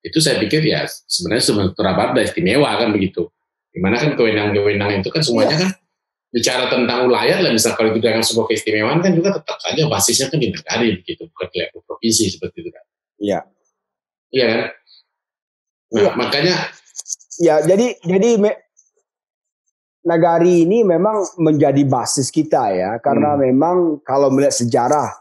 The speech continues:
Speaker 2: yang diangkat itu adalah, eh, konfederasi dari, eh, otonomi yang ada di nagari itu, kalau itu yang dikaji betul kembali,
Speaker 1: Hmm.
Speaker 2: kemudian dikonstruksi ulang kembali dengan, tentu dengan,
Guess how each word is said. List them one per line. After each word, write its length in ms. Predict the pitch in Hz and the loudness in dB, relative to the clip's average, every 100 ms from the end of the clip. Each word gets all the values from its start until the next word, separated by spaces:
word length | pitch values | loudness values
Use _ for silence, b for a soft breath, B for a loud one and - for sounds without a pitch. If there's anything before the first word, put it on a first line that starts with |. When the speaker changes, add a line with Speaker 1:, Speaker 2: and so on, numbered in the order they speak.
| _ _ _ _ | _ _ _ _
Speaker 2:
yang 480 | 127 131 131 135 135 | 0 2 2 0 2
diangkat 1120 | 123 127 127 123 131 _ - 139 135 - 151 - | 4 4 4 2 -2 _ -4 -2 -2 -4 -4 -4
itu 260 | 131 156 135 | -4 0 2
adalah, 640 | 123 127 123 120 117 117 _ _ _ - | 2 2 2 0 -2 -6 _ _ _ -6
eh, 120 | 117 | -4
konfederasi 1200 | - 139 143 143 135 127 127 - 170 147 120 104 | 0 0 2 2 2 2 0 2 4 4 2 0
dari, 340 | 120 127 135 139 | 0 2 2 2
eh, 500 | 107 - 127 120 120 | -2 -8 -4 -2 0
otonomi 580 | 131 127 139 139 135 143 | 0 2 2 4 4 4
yang 160 | 143 131 | 4 2
ada 100 | 135 | 2
di 100 | 131 | 2
nagari 600 | 131 120 123 120 131 180 | 2 2 2 2 2 2
itu, 380 | - 120 127 165 | 0 0 0 -2
kalau 200 | - 117 | -4 0
itu 300 | 127 135 147 | 0 2 2
yang 160 | 139 131 | 2 2
dikaji 640 | 123 - - 120 117 131 | 0 -4 -4 -2 0 -2
betul 300 | 104 - 202 | 0 2 2
kembali, 340 | - 117 104 123 | 2 0 2 2
Speaker 1:
Hmm. 180 | 113 110 | 4 2
Speaker 2:
kemudian 360 | 120 120 139 135 - _ | 0 2 2 0 -8 _
dikonstruksi 800 | - 131 156 135 - 180 - - | -8 -2 0 0 0 -2 0 0
ulang 260 | 165 160 160 | 2 2 2
kembali 300 | 139 135 170 | 2 4 4
dengan, 240 | 143 135 | 4 2
tentu 160 | 123 170 | 2 2
dengan, 300 | 151 131 | 2 2